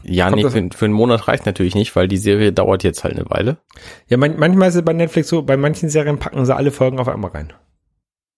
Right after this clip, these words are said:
Speaker 1: Nee, das wird bei dieser, glaub ich, nicht passieren, weil die läuft nicht original von Netflix, sondern es ist irgendwie eine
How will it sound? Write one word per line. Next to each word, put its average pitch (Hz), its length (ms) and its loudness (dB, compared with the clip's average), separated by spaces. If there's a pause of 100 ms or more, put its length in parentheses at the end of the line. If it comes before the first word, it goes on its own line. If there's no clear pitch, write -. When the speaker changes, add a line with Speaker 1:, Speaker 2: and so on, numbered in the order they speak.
(280)
Speaker 1:
Nee, 120 260 2
das - 180 -4
wird 127 140 0
bei 117 100 2
dieser, 120 280 0
glaub 107 160 2
ich, 107 80 -6
nicht 117 140 -4
passieren, 82 380 -4
weil 92 140 2
die 101 80 0
läuft 104 280 0
nicht 120 200 -2
original 110 440 0
von 110 180 0
Netflix, 117 400 -2
sondern 110 180 0
es 104 100 -6
ist - 160 -8
irgendwie 107 240 0
eine 104 240 2